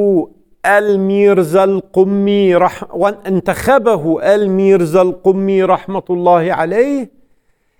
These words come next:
يبتلي بمثل هذه الإشكالات،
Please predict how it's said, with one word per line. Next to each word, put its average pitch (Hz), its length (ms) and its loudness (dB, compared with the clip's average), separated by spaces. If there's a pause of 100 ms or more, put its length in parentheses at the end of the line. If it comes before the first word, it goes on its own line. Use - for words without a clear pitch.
(280)
يبتلي 196 1120 0
بمثل 175 600 -2
هذه 226 720 2
الإشكالات، - 1300 -8